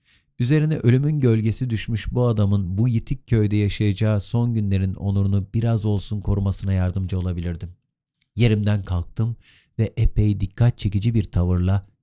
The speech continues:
yanlarına gitmeme, şaşarak bana bakan iki çiftçinin arasına sıkışmış oturduğu masaya doğru yürüdüm. "Devlet sanatçısı Sayın Sutruz'la konuşma onuruna mı sahip oluyorum?"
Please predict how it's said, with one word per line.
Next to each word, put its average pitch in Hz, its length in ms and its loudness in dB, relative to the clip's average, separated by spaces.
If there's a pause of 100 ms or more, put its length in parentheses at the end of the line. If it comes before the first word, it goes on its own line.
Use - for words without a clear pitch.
yanlarına 107 540 2
gitmeme, 95 680 -2 (300)
şaşarak 123 680 -2
bana 113 280 2
bakan 104 440 -2
iki - 220 -8
çiftçinin 107 580 -2 (100)
arasına 95 640 -2 (360)
sıkışmış - 640 -4
oturduğu 104 480 0
masaya 98 420 0
doğru 95 220 2
yürüdüm. 90 440 0 (1120)
"Devlet 151 260 6
sanatçısı 151 800 -2
Sayın 151 400 0
Sutruz'la 135 680 -2
konuşma 139 400 0
onuruna 151 340 -2
mı 240 100 -8
sahip 120 360 2
oluyorum?" 104 440 -2